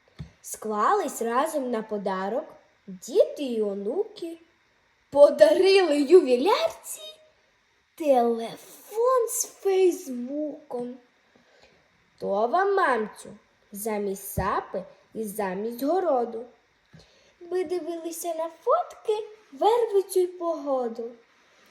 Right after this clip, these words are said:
Розгубилася старенька. Що ж їй з тим робити? Як то можна з телефоном в гості заходити? Відпровадила родину,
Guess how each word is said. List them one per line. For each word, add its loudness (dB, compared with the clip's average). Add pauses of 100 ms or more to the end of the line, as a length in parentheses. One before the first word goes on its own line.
(260)
Розгубилася -4
старенька. -4 (560)
Що 2
ж -6
їй -6
з -14
тим -4
робити? -2 (760)
Як 2
то 4
можна 2
з -4
телефоном 6 (480)
в -4
гості 2
заходити? -2 (1500)
Відпровадила 0
родину, 0